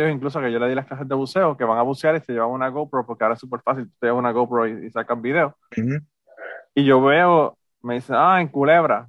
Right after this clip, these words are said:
Speaker 1: pum, y ponen el video, y yo veo y digo, "Mano, qué desastre tan cabrón".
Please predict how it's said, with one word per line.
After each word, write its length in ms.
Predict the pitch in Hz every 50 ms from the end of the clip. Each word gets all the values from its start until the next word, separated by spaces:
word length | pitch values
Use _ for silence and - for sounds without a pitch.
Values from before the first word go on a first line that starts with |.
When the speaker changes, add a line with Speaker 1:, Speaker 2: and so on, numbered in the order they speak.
| _ -
Speaker 1:
pum, 240 | 160 160 151 131 120
y 60 | 117
ponen 240 | 110 110 120 127 143
el 60 | 156
video, 420 | 151 147 151 156 170 185 180 139 110
y 80 | 120
yo 120 | 117 123 123
veo 200 | 135 165 175 160
y 60 | 139
digo, 200 | 135 135 127 117
"Mano, 420 | 110 113 131 139 139 131 - 131 _ _
qué 380 | _ - 117 120 147 156 151 135
desastre 800 | 131 135 131 123 - - 120 123 127 - - _ - 135 131
tan 220 | 123 131 123 117 113
cabrón". 600 | - 120 117 110 110 120 123 120 113 117 120